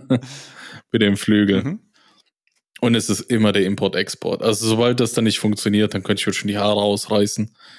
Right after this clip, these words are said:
Speaker 1: Da wär-, dann fängt man an, nach YouTube-Videos zu suchen und dann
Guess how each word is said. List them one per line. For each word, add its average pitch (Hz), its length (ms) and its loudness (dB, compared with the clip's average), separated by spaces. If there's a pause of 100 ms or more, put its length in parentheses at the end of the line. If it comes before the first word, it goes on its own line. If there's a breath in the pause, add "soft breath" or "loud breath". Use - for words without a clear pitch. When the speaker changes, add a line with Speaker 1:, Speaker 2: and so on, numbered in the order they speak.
(240 loud breath)
Speaker 1:
Da 104 120 2
wär-, 107 100 2
dann 113 120 0
fängt 117 220 0
man 104 160 2
an, 131 100 2
nach 127 120 2
YouTube-Videos 104 840 0
zu 110 100 -2
suchen 107 560 0
und 120 240 -2
dann 110 240 2